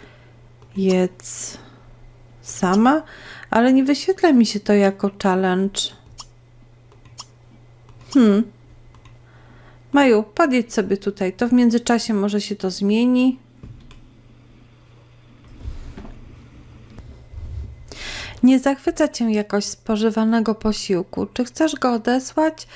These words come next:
czy zjesz to tak bez marudzenia?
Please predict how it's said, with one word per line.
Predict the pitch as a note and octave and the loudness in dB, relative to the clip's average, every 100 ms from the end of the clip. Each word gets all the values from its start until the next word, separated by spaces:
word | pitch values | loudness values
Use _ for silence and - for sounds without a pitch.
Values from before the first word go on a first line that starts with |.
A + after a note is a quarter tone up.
| - - _ | -20 -20 _
czy | - B3 | -2 0
zjesz | G#3+ C4+ D4+ - | 2 2 2 -2
to | - B3+ B3 - _ _ | -4 -2 -2 -6 _ _
tak | A3+ A3+ - - _ _ | -2 -2 -10 -20 _ _
bez | A3+ A3 - | -4 -2 -4
marudzenia? | A3+ G#3+ G#3 G3 F#3 F3+ F3+ F#3 | 0 2 0 0 -4 -4 -8 -10